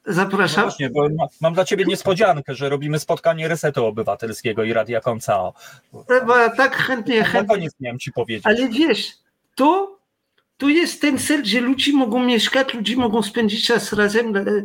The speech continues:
Speaker 1: i ten to zobaczymy, a pieniądze, ludzie mają pieniądze, to mo-, możecie dać, ale cel to jest też zaprosić ludźmi, którzy nie mają pieniędzy, ludzi, którzy może być bezdomni albo nie wiem co.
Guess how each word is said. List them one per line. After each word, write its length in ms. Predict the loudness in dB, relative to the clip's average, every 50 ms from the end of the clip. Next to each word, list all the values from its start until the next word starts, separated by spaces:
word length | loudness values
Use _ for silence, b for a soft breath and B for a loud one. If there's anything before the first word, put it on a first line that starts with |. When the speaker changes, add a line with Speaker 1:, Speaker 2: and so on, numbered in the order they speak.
| B B B B B -8
Speaker 1:
i 80 | -8
ten 300 | 0 2 2 2 2 0
to 160 | 0 2 2 2
zobaczymy, 560 | 2 0 2 2 0 0 0 0 0 2 2 2 2 0
a 80 | -2
pieniądze, 480 | 0 0 0 2 2 2 2 2 0 0
ludzie 300 | 2 2 2 2 2 2
mają 280 | 2 2 2 2 0
pieniądze, 500 | -2 0 2 2 4 2 2 2 0 0
to 140 | 0 0 0
mo-, 220 | 2 2 0 2 2
możecie 500 | 2 2 2 2 0 -2 0 0 0 2
dać, 280 | 2 0 0 -2 -6 -12 B B B B B B B B B
ale 220 | 0 0 0 0 -4
cel 280 | 0 0 0 0 2
to 120 | 2 2 2
jest 260 | 2 2 0 0 0
też 300 | 0 2 2 0 -2 -2 -2
zaprosić 640 | 2 2 2 0 0 -2 0 0 0 -2 -4 -4 -2
ludźmi, 380 | -2 -2 2 2 2 2 2
którzy 220 | -2 -2 0 2 4
nie 140 | 4 4 4
mają 260 | 4 4 2 2 0
pieniędzy, 580 | 0 0 0 2 2 2 2 2 0 0 -4 _ _ _ _ _ _ _ _ _ _
ludzi, 220 | -6 -2 -2 -2 -2
którzy 380 | -2 -2 0 2 4 4 4
może 260 | 4 4 4 2 2 0
być 160 | 0 -2 0
bezdomni 640 | 2 2 2 2 0 -2 0 2 2 2 4 4 2
albo 220 | 2 0 0 0
nie 140 | 0 2 2
wiem 200 | 2 2 2 0
co. 320 | 0 2 0 0 0 -2